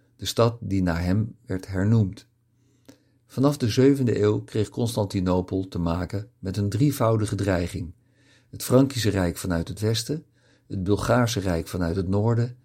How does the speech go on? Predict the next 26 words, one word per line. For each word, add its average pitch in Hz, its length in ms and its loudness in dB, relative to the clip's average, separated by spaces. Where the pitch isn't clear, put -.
en 104 140 -6
het 90 140 -2
Arabische 98 600 2
Rijk 87 300 -2
vanuit 90 340 -2
het 110 140 -8
oosten. 110 420 0
In 113 140 0
de 110 100 4
achtste - 340 -2
en 113 160 0
negende 117 500 2
eeuw 110 300 -2
werd 110 220 -4
het 104 160 0
rijk 104 240 2
verzwakt 101 640 -2
door 98 180 0
interne 113 640 2
godsdienstige 113 720 -2
strijd 92 500 -6
en 110 140 -2
verlies 110 440 0
aan 104 160 -4
de 107 60 0
grenzen. 87 460 -4